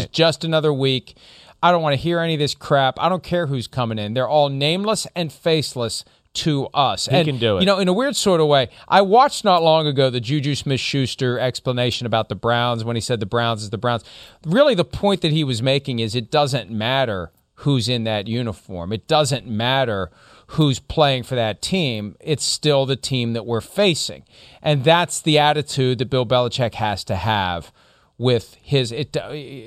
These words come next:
Speaker 2: can he convince his players of that? And I, I think that that goes a long way toward,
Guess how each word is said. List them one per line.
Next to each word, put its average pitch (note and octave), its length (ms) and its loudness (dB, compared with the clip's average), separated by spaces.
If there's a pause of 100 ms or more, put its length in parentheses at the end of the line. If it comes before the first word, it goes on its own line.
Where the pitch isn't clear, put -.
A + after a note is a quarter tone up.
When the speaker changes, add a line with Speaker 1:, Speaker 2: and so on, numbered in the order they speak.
(140)
Speaker 2:
can D#3+ 300 0
he C#3+ 180 0
convince C3+ 560 -6
his A#2 160 -10
players A#2+ 460 -2
of G#2 80 -10
that? F#2 320 -6
And G2+ 280 -8 (480)
I, C3 340 -4
I C#3+ 40 0
think C#3+ 280 -8
that A#2+ 100 -18
that B2 180 -4
goes A#2 160 -6
a A#2 60 -6
long G#2+ 220 -4
way G2+ 180 -4
toward, G#2 480 -6